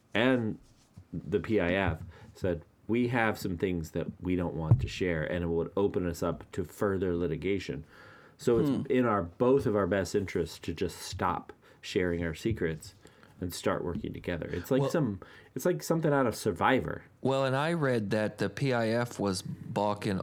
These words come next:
Speaker 3: on the discovery because they, because of how the money is housed in Saudi Arabia, they're, they're, they were claiming sovereignty because it's the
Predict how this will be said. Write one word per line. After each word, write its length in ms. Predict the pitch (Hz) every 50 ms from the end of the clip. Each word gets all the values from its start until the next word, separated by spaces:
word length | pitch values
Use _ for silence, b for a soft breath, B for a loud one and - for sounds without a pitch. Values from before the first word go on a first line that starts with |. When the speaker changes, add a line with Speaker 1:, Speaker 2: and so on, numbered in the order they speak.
| - 101
Speaker 3:
on 260 | 104 104 104 101 98
the 120 | 101 98
discovery 680 | 90 98 95 - - - 110 107 98 95 98 98 98 95
because 640 | 90 98 95 - - 120 110 101 98 90 90 - - - 107
they, 520 | 101 110 107 107 107 107 104 104 104 98 - - - -
because 380 | 110 110 90 - 123 127 117 110
of 100 | 104 98
how 200 | - - 117 120
the 120 | 107 101 98
money 360 | 101 104 110 107 107 104 101
is 120 | 92 92 -
housed 520 | - - 110 107 104 101 98 95 95 - 87
in 100 | 90 92
Saudi 320 | - 107 104 101 95 87
Arabia, 600 | 90 95 101 117 127 107 92 90 82 82 92 - -
they're, 400 | 71 90 104 107 107 107 101 - - - - 78 - - -
they're, 200 | 110 113 117 110
they 300 | 98 - - 117 117 120
were 100 | 113 104
claiming 360 | - - 107 101 95 90 85 92
sovereignty 840 | - 104 110 123 117 - - 85 85 87 - - 76 - - - _ B B B B B B B B B B B
because 360 | 113 113 110 - 120 107 101 104
it's 220 | 98 - - -
the 580 | - - 107 104 101 101 98 95 92 92 87